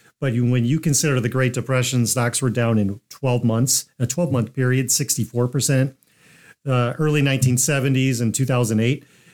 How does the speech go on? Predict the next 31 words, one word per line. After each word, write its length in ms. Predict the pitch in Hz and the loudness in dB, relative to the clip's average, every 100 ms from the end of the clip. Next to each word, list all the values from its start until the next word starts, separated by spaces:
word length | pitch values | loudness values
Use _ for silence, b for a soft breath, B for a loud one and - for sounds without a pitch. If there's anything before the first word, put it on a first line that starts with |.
| - | -2
there 80 | 123 | 0
was 120 | 110 | 2
exactly 560 | 107 95 127 131 131 107 | 0 0 0 0 -2 -2
a 60 | |
forty-four 640 | - 123 123 120 - 123 123 | -4 -2 0 0 0 -2 -2
percent 380 | 127 135 110 - | -2 0 0 0
drop 420 | 107 107 127 - _ _ _ _ _ _ _ | 0 0 -2 -6 _ _ _ _ _ _ _
t-, 80 | - | -10
for 240 | - 127 | -4 0
investors 560 | 120 120 120 - 131 113 | 0 0 -2 0 0 0
in 120 | 113 | 0
those 260 | 110 120 117 | 0 0 0
years. 420 | 131 131 131 - b b b | 0 0 -2 -6 b b b
And 140 | 131 131 | -2 0
then 320 | 139 143 143 _ | 2 0 -4 _
for 180 | 131 | 0
us 240 | 139 156 - | 0 0 -2
having 300 | 147 139 127 | -2 0 2
a 200 | 117 117 - _ | 0 -2 -8 _
t-, 140 | - - | -20 -14
year 280 | 131 135 135 | -4 -2 0
over 180 | 127 123 | 0 0
year 360 | 113 131 123 117 | 0 2 2 0
twenty-one 1040 | - 131 123 120 117 _ - 107 120 156 | -4 -2 0 0 -2 _ -12 -4 2 2
percent 380 | - 110 117 104 | 2 -2 0 0
drop, 320 | - 104 120 b b b | 0 -2 -2 b b b
that 160 | 143 127 | -2 0
sounds 260 | 139 131 | 0 0
like 180 | 123 120 | 0 0
a 40 | 117 | 0
lot, 400 | 101 107 110 | 0 0 -2